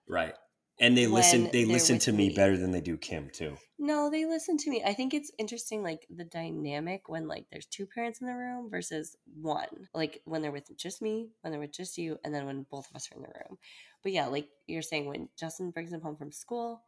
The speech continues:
Speaker 2: and they see me, it's just like they lit sticks of dynamite and
Speaker 1: Yeah.
Speaker 2: they're just, they just go nuts. But
Speaker 1: Mm-hmm.
Speaker 2: I, I am a very patient person.
Speaker 1: You are, for sure.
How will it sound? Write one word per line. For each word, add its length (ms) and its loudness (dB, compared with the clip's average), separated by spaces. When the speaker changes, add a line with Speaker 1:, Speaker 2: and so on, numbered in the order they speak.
Speaker 2:
and 120 -4
they 120 0
see 200 -4
me, 380 -2
it's 240 -4
just 220 -8
like 320 -4
they 420 -2
lit 400 -2
sticks 380 -6
of 100 -6
dynamite 680 -4
and 100 4
Speaker 1:
Yeah. 220 4
Speaker 2:
they're 180 -2
just, 240 -10
they 120 -2
just 240 -6
go 120 -10
nuts. 380 -8
But 180 4
Speaker 1:
Mm-hmm. 320 -8
Speaker 2:
I, 260 0
I 100 2
am 220 0
a 60 -2
very 240 -4
patient 480 -10
person. 480 -12
Speaker 1:
You 240 8
are, 160 2
for 160 -6
sure. 200 -8